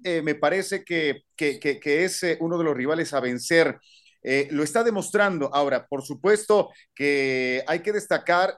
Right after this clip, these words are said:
que, que el nivel de la League's Cup no es un,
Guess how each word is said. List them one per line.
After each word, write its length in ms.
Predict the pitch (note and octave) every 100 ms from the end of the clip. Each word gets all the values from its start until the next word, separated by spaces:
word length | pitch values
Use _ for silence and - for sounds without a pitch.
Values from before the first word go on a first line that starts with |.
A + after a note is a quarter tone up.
| _
que, 100 | D#3+
que 160 | - D#3
el 80 | C#3+
nivel 340 | C#3+ F3 G3+
de 140 | F3
la 60 | C#3
League's 240 | D3 -
Cup 320 | - F3+ F#3 -
no 240 | D#3+ G3
es 240 | G#3+ G#3 G3+
un, 460 | A3 G#3+ E3 -